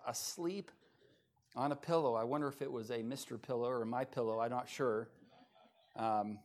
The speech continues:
could have been. But he was in the hinder part of the ship, asleep on a pillow. See, while the storm was raging, the Savior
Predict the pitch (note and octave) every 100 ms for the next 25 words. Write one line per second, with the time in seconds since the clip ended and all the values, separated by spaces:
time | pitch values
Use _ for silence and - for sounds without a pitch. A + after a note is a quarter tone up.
0 | _ - C3+ A#2 B2+ A2+ G#2 A2+ _ _
1 | _ _ _ - _ _ _ _ C3 E3
2 | E3 F3+ E3 G3 A3+ G#3 - G3 F#3+ F3
3 | - F#3+ F3+ - C#3 - - F#3+ G#3 -
4 | - D#3 E3 - E3 C#3+ C3+ - _ _
5 | _ _ _ _ _ _ - - A3 E3+
6 | E3 G#3+ C#4+ C4+ A#3+ - A#3 B3 A#3+ A3+
7 | F3 F#3 G#3 F3 C3+ C#3+ C3 C3+ - -
8 | _ _ _ _ _ _ _ _ - -
9 | - E3+ C3+ A2 G2+ G2